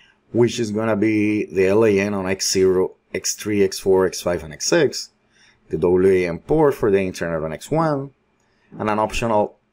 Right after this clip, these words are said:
interface on X two. The other options are if you have a high avail-, high availability SonicWall device, or if you're gonna have two switches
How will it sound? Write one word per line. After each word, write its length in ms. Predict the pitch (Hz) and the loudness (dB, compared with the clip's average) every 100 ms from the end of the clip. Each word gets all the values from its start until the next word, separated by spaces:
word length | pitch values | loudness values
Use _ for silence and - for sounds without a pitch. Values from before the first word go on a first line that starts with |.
| - | -10
interface 680 | 110 92 - 87 82 78 | -6 -6 -4 -4 -4 -6
on 120 | 78 | -10
X 180 | 85 - | -12 -12
two. 200 | - - - _ _ _ _ _ _ _ _ _ _ _ _ _ _ _ _ _ _ | -14 -16 -18 _ _ _ _ _ _ _ _ _ _ _ _ _ _ _ _ _ _
The 140 | 95 135 | 2 4
other 240 | 147 156 | 6 6
options 540 | 143 147 147 139 127 | 4 0 -10 -10 -4
are 400 | 123 110 110 104 _ _ _ _ _ _ _ _ _ _ _ _ _ _ - _ _ _ - | 0 2 0 -4 _ _ _ _ _ _ _ _ _ _ _ _ _ _ -20 _ _ _ -14
if 180 | 92 - | -10 -4
you 120 | 95 | -2
have 200 | 98 98 | -2 -4
a 80 | 85 | -6
high 140 | - | -4
avail-, 420 | 95 98 98 98 | -2 -2 -2 -2
high 220 | - 101 | -4 -2
availability 840 | 110 104 101 98 98 92 80 73 76 _ | -2 -2 -2 -2 -2 -4 -8 -16 -18 _
SonicWall 640 | - 101 95 98 90 71 | -12 -6 -4 -2 -2 -2
device, 540 | 95 131 123 120 - _ _ _ _ _ _ - | 0 0 -2 -4 -12 _ _ _ _ _ _ -2
or 460 | 151 160 143 135 - _ - | 2 4 2 0 -6 _ -12
if 240 | 104 98 | -10 -6
you're 180 | 113 110 | -2 -2
gonna 220 | 101 101 | -2 -6
have 440 | 85 95 90 87 - _ _ _ _ _ _ _ _ _ _ _ - | -6 -4 -4 -6 -12 _ _ _ _ _ _ _ _ _ _ _ -2
two 160 | - 151 | 0 0
switches 560 | - 127 - 85 76 | 2 2 2 -4 -8